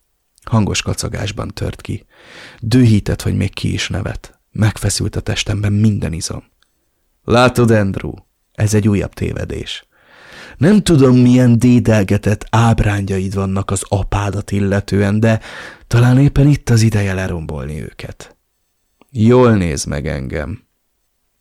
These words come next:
mert az igazi apád itt áll előtted.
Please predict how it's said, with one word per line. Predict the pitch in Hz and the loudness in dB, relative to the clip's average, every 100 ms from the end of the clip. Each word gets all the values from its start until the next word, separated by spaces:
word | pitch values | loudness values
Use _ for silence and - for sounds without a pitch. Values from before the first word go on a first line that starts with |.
| _ - | _ -4
mert | 117 120 - | 0 2 2
az | 113 - | 2 2
igazi | - 135 117 101 98 87 - | 2 2 4 2 0 -4 -2
apád | 92 - - 95 - | -2 -2 -4 -4 -4
itt | - 113 - | 0 0 0
áll | 82 92 | -2 0
előtted. | 92 80 57 - - - - | 0 0 -2 -6 -10 -10 -12